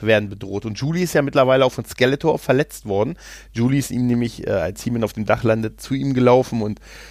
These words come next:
Skeletor hat sie mit dem, den Imperator-Blitzen am Bein verletzt. Ähm, und wir sehen, dass es auch eine sehr schwerwiegende Verletzung ist. Und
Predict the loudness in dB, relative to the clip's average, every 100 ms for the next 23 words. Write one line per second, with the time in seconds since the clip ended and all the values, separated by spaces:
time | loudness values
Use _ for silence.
0 | -18 -2 0 2 4 2 0 -4 -4 -4
1 | -4 -4 -2 -2 -2 -4 -2 0 2 2
2 | 2 0 2 -2 -2 -4 -2 2 0 0
3 | 0 2 2 0 -18 -20 -20 -20 -20 -20
4 | -14 0 2 2 -2 -6 -8 -4 0 0
5 | 0 -4 -6 -6 -8 -6 -8 -8 0 2
6 | 2 0 -2 0 0 0 -4 -8 -8 -10
7 | -12